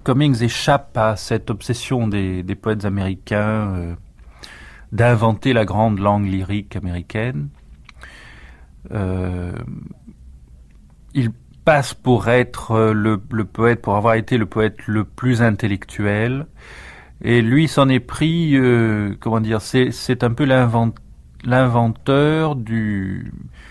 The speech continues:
du langage poétique américain, euh, dans le jeu, dans l'idée de, de jeu, euh, qui est probablement pour, euh, pour la trajectoire de la littérature américaine,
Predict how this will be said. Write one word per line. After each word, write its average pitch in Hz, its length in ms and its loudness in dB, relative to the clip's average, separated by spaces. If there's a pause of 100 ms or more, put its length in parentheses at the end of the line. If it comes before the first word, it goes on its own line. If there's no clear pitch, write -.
(1300)
du 110 240 4
langage 123 380 4
poétique 117 500 -2
américain, 113 920 0 (720)
euh, 98 880 -4 (1040)
dans 127 260 2
le 123 140 6
jeu, 104 360 2 (180)
dans 98 160 -4
l'idée 104 300 -4
de, 90 440 -6 (140)
de 95 180 -8
jeu, 87 380 -8 (340)
euh, 101 120 -10 (100)
qui 113 320 -2
est 147 240 0 (140)
probablement 117 600 2
pour, 117 440 -4
euh, 101 340 -2
pour 95 180 -6
la 92 100 -4
trajectoire 107 460 -4
de 104 40 -2
la 98 40 -2
littérature 98 340 -4
américaine, 104 500 -4